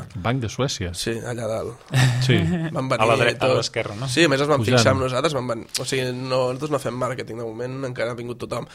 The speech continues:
Speaker 2: Ells, per exemple, di-, la situació, tenen l'iOS base, però diuen: «Nosaltres, això que teniu, ens agrada la tecnologia, ens agrada el concepte, però necessitem un escriptori adaptat a les nostres necessitats i amb una sèrie de programes que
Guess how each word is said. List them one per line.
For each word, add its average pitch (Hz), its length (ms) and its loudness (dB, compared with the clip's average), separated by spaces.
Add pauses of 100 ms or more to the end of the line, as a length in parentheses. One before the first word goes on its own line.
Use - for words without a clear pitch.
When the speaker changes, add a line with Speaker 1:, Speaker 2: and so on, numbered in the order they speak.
(140)
Speaker 2:
Ells, - 240 -4
per 147 140 4
exemple, 120 260 -2
di-, 131 160 -4
la 123 160 -6
situació, 131 400 0
tenen 156 240 0
l'iOS 135 240 2
base, 147 240 0
però 131 160 -2
diuen: 120 160 -2
«Nosaltres, 185 320 -4 (480)
això 185 240 0
que 196 80 6
teniu, 190 240 6
ens 131 160 -4
agrada 160 240 4 (240)
la 131 80 -14
tecnologia, 120 560 -4 (500)
ens 131 140 -2
agrada 135 380 4 (100)
el 127 80 -6
concepte, 165 480 0
però 165 220 6 (240)
necessitem 131 260 0
un 139 80 2
escriptori 127 480 -2
adaptat 117 340 -2
a 156 60 2
les 147 100 0
nostres 131 280 -4
necessitats 135 500 0
i - 20 0
amb 120 120 -2
una 147 100 -2
sèrie 160 160 4
de 143 80 6
programes 135 400 0
que 139 80 -2